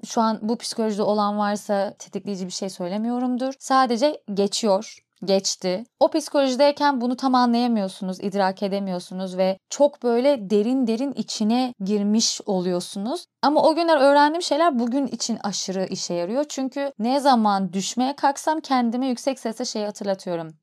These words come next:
"Biz bunu daha önce gördük, daha önce yaşadık. Sakin ol. You're okay. Her şey tamam. Güzel. Sakin ol. Yani yapılacak bir şey varsa yapılır." Yine rutin sağlık kontrollerimizi yaptıracağız vesaire diye kendime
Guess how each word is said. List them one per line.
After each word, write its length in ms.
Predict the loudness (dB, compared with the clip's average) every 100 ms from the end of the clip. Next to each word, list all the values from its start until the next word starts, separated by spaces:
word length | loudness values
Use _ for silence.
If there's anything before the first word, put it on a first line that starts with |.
| -6
"Biz 160 | -4
bunu 120 | 0 2
daha 120 | 2
önce 120 | 2
gördük, 460 | -2 -2 -4 -12 _ -2
daha 160 | 0
önce 120 | 0
yaşadık. 480 | -2 -2 -4 -4 -6 -10 _ -12
Sakin 480 | 0 2 2 0
ol. 200 | 2 2 0 _ _ _
You're 280 | -2 2 4
okay. 440 | 2 2 -2 -2 -4 -8
Her 200 | -4 -4
şey 220 | -2 -4
tamam. 360 | -4 -4 -2 -4 -6 -6
Güzel. 400 | 0 2 2 -4
Sakin 400 | -2 0 0 2
ol. 140 | 2 4
Yani 220 | 4 2
yapılacak 360 | 0 0 -2 0
bir 40 |
şey 160 | 0 2
varsa 260 | 2 0
yapılır." 380 | -2 -2 -4 -4 -6 -4
Yine 280 | 2 2 2
rutin 360 | -2 -2 -2
sağlık 440 | 0 2 2 2 -2
kontrollerimizi 920 | -4 -2 -4 -4 -6 -10 -4 -4 -4
yaptıracağız 800 | 0 0 2 -4 -6 -2 0 0
vesaire 480 | -4 0 2 2 0
diye 160 | -2 -2
kendime 640 | -2 0 -2 0 2 0